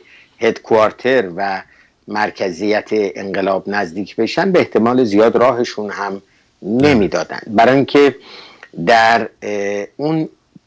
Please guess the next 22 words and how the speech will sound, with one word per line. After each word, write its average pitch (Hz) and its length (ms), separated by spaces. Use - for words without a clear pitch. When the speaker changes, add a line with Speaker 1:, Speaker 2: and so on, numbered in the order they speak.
Speaker 1:
اه، 95 240
فعالین 107 720
اصلی 120 520
که 131 260
دور 135 340
آقای 90 300
خمینی 90 640
بودند، 95 760
مثل - 240
آقای 117 140
مطهری، 90 800
مثل 107 280
آقای 101 180
منتظری، 87 880
اینها 135 340
شناخت، 123 800
اه، 95 500
خوبی 180 580
از 85 380
مجاهدین 92 640
خلق 87 440
داشتن، 104 600